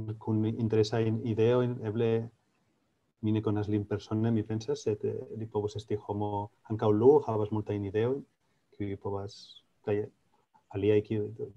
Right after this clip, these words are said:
ĉiuj kiuj volus, ĉu ne? Eble Guillerme, Guillerme Fianz, kiu havas ankaŭ siajn esploradon pri movado kaj komunumo, povas trovi la momenton ankaŭ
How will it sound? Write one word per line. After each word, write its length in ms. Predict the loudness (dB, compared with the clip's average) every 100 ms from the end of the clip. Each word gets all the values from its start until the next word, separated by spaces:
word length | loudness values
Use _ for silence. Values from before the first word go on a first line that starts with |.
| -4
ĉiuj 240 | 4 4
kiuj 180 | 6 4
volus, 320 | 6 2 0
ĉu 140 | -4 -2
ne? 200 | -2 -4 -12 _ _ _ _ _ _ _ _ _ 2
Eble 160 | 4
Guillerme, 640 | 4 6 8 8 4 0 0
Guillerme 460 | 2 4 4 2
Fianz, 360 | 2 2 2 0
kiu 200 | 0 0 -2
havas 260 | -2 -2 -2
ankaŭ 560 | -4 0 0 2 0 -6 _ _ _ _ _ _
siajn 500 | -2 0 0 -2 -4 -8
esploradon 640 | -4 0 6 6 6 2 2
pri 480 | 2 2 2 0 -2
movado 380 | 0 4 6 4
kaj 80 | 0
komunumo, 640 | 0 0 2 2 2 0 -2 -6 _ _ _ _ _ _ _ 0
povas 280 | 0 0
trovi 540 | -2 0 2 0 -2 -2
la 120 | -4
momenton 500 | -4 -2 -2 -2 -2
ankaŭ 240 | -4 -4